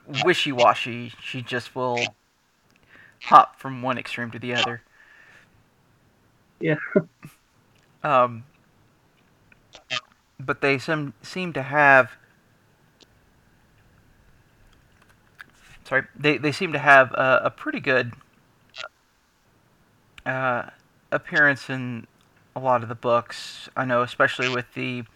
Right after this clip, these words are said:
Speaker 1: uh, fourth edition Points of Light, uh, novels. Uh, they had,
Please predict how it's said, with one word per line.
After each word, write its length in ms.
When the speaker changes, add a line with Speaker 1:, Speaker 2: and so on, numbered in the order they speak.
Speaker 1:
uh, 180
fourth 340
edition 480
Points 420
of 200
Light, 300
uh, 300
novels. 760
Uh, 300
they 100
had, 480